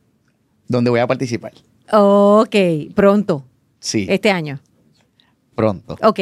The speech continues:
Speaker 1: Sí.
Speaker 2: no, sí, está bien, no se puede
Speaker 1: Pero
Speaker 2: decir
Speaker 1: está,
Speaker 2: nada. Ah,
Speaker 1: pero
Speaker 2: está bien, no, pues no
Speaker 1: pero
Speaker 2: decimos
Speaker 1: va a estar,
Speaker 2: nada.
Speaker 1: bueno, ¿verdad? Estoy contento, estoy con-, estoy
Speaker 2: Qué
Speaker 1: contento,
Speaker 2: bueno,
Speaker 1: estoy
Speaker 2: qué
Speaker 1: contento,
Speaker 2: bueno.
Speaker 1: estoy
Speaker 2: Qué bueno,
Speaker 1: contento.
Speaker 2: qué bueno. Sí, porque por lo menos cuando te vi in the Heights y porque sé, ¿verdad? De tu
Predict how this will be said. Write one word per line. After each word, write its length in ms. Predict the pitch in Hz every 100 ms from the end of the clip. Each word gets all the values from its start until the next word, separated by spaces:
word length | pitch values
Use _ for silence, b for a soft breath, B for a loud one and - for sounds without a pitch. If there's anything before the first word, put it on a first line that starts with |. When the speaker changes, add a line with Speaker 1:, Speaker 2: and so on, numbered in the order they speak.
| 165
Speaker 1:
Sí. 140 | 151 -
Speaker 2:
no, 140 | 185
sí, 140 | 180 156
está 160 | 185
bien, 100 | 185
no 80 | 240
se 100 | 330
puede 140 | 185 147
Speaker 1:
Pero 120 | -
Speaker 2:
decir 80 | 190
Speaker 1:
está, 80 |
Speaker 2:
nada. 140 | 277 359
Ah, 40 | -
Speaker 1:
pero 120 | -
Speaker 2:
está 160 | - 359
bien, 100 | 523
no, 120 | 339
pues 140 | 285
no 60 | 269
Speaker 1:
pero 60 | 262
Speaker 2:
decimos 160 | 285 147
Speaker 1:
va 40 | -
a 20 |
estar, 160 | -
Speaker 2:
nada. 140 | 311 170
Speaker 1:
bueno, 200 | - 196
¿verdad? 400 | 120 104 135 240
Estoy 220 | 131 - 110
contento, 380 | 143 170 220 -
estoy 120 | 175
con-, 200 | 143 139
estoy 220 | 123 -
Speaker 2:
Qué 60 | 220
Speaker 1:
contento, 280 | 196 185 226 170
Speaker 2:
bueno, 60 |
Speaker 1:
estoy 160 | 147 214
Speaker 2:
qué 40 | 196
Speaker 1:
contento, 340 | 180 170 160 165
Speaker 2:
bueno. 40 | b b
Speaker 1:
estoy 40 | _ 240
Speaker 2:
Qué 60 |
bueno, 200 | 214 202 190
Speaker 1:
contento. 60 | 185
Speaker 2:
qué 100 | 202
bueno. 260 | 196 185
Sí, 140 | 185 233
porque 360 | 220 196 214
por 140 | 202 190
lo 80 | 185
menos 180 | 196
cuando 240 | 220 214 190
te 100 | 180
vi 120 | 180
in 80 | 202
the 80 | 220
Heights 480 | 220 226 240 233
y 440 | - 220 196 185 175
porque 200 | 170 170
sé, 280 | 170 175 175
¿verdad? 260 | 196 175 185
De 140 | 185
tu 320 | 175 165 151